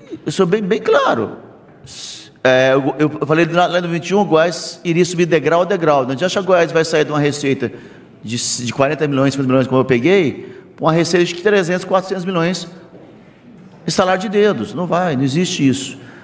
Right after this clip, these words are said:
Por isso que nós estamos trabalhando, com, em fazer a nossa saf. Pra você ter uma saf, a saf, André, nós já estamos há quatro meses trabalhando nela.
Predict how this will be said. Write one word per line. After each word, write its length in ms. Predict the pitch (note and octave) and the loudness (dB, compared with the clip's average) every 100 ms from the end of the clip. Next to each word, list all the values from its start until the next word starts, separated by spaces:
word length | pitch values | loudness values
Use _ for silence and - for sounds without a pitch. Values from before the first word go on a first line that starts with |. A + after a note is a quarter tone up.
| - | 0
Por 200 | D#3+ D#3 | 4 4
isso 300 | G3 B3+ - | 4 0 -2
que 60 | G3+ | -2
nós 160 | F#3 | 0
estamos 280 | - D#3+ D3 | 2 0 0
trabalhando, 640 | D#3+ C#3 B2+ D3 F3 F#3+ - - - - - - - - | 0 2 2 0 0 -4 -10 -20 -20 -20 -20 -20 -20 -6
com, 380 | C#3 D#3 C3 - - - | -2 0 -2 -2 -4 -2
em 60 | |
fazer 240 | C3 B2+ C#3 | -2 0 2
a 40 | |
nossa 200 | C#3 C#3 | 0 -2
saf. 460 | - G#3 D4+ - - - - _ _ _ _ _ _ _ _ - - - | -2 -2 -2 -6 -14 -20 -20 _ _ _ _ _ _ _ _ -20 -20 -4
Pra 100 | G3 | -4
você 120 | G3+ | -2
ter 100 | G3+ | 0
uma 140 | A3+ F#3+ | 0 0
saf, 380 | - F#3+ E3 - | 0 0 0 -4
a 100 | D#3 | -4
saf, 280 | - G3 - | -2 -4 -2
André, 320 | C#3 A#2+ A#2 | -4 0 0
nós 140 | A2 C3 | 0 0
já 80 | D#3 | -2
estamos 220 | D#3+ D#3 | -2 -2
há 60 | |
quatro 280 | - E3 D#3+ | -2 -2 -4
meses 140 | D3+ D3 | -4 -2
trabalhando 320 | D3 C#3+ C3+ | 0 0 2
nela. 400 | A2 G2 - | 2 0 -6